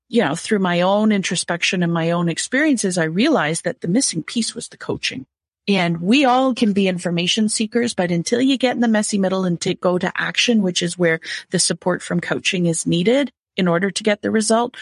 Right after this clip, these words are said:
we're gonna stay where we are. So I went back. I now have five coaching certifications. I'm toying with getting a sixth just 'cause I'm interested. And that is how I came to be the C E O and founder of The Road to Seven.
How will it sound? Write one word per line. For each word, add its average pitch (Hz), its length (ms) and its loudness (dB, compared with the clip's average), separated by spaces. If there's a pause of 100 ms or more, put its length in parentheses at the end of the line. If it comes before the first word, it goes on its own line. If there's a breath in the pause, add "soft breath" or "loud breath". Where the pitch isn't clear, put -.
(140 loud breath)
we're 185 140 2
gonna 180 240 0
stay 165 260 0
where 160 220 0
we 165 180 0
are. 180 200 0
So - 180 -2
I 160 80 0
went 160 220 -2
back. 208 400 -4
I 170 100 0
now 156 220 0
have 156 160 -6
five 208 340 -2
coaching 180 360 -2
certifications. 165 1000 -2 (320 loud breath)
I'm 175 80 -4
toying 240 300 2
with 240 160 2
getting 196 260 0
a 180 60 2
sixth - 420 -2
just - 200 -2
'cause 202 180 -2
I'm 175 180 2
interested. 165 540 0 (360 loud breath)
And 202 220 2
that 214 180 2
is 277 340 0
how 220 440 0
I 202 160 2
came 202 360 0
to 180 120 -2
be 240 240 4
the 196 100 2
C 196 380 -2
E 185 60 4
O 175 140 2
and 170 140 0
founder 208 540 0
of 170 160 -4
The 175 100 0
Road 170 280 0
to 180 120 -6
Seven. 175 520 -2